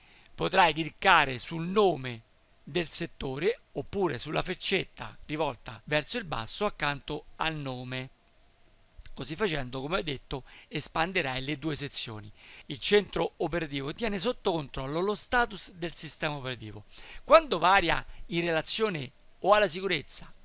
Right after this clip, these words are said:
o alla manutenzione, reagisce, ti allerterà con un'icona, abbiamo visto nella sys tray, in modo tale che tu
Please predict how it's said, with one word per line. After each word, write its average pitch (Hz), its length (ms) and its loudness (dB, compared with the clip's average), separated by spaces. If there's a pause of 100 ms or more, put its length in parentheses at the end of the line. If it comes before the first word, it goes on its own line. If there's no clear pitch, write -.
o 160 120 4
alla 165 160 4
manutenzione, 143 680 -4
reagisce, 127 640 0 (500)
ti 143 140 -2
allerterà 165 720 -2 (260)
con 165 220 -4
un'icona, 156 640 -6
abbiamo 180 320 -6
visto 139 340 -10
nella 139 260 -6
sys 139 240 -8
tray, 107 340 -10 (320)
in 196 140 -4
modo 220 280 6
tale 151 260 0
che 156 220 -4
tu 175 180 -6